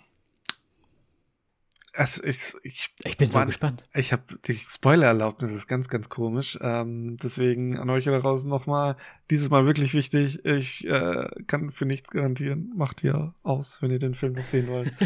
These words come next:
Speaker 2: <laughs>
Speaker 1: Ähm,
Speaker 2: Spoiler, Spoiler, Spoiler.
Speaker 1: oder
Speaker 2: Ja, es
Speaker 1: zumindest
Speaker 2: ist irgendwie
Speaker 1: Pause.
Speaker 2: wirklich ungewohnt.
Speaker 1: Dann, wir haben Everything, Everywhere, All at Once. Es war ein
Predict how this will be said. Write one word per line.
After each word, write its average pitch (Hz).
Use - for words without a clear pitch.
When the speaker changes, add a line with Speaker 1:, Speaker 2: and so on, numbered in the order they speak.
Speaker 2:
<laughs> -
Speaker 1:
Ähm, 123
Speaker 2:
Spoiler, 160
Spoiler, 170
Spoiler. 160
Speaker 1:
oder 127
Speaker 2:
Ja, 151
es 190
Speaker 1:
zumindest 240
Speaker 2:
ist 196
irgendwie 196
Speaker 1:
Pause. 139
Speaker 2:
wirklich 196
ungewohnt. 151
Speaker 1:
Dann, 151
wir 131
haben 143
Everything, 156
Everywhere, 143
All 143
at 135
Once. 139
Es -
war 117
ein 127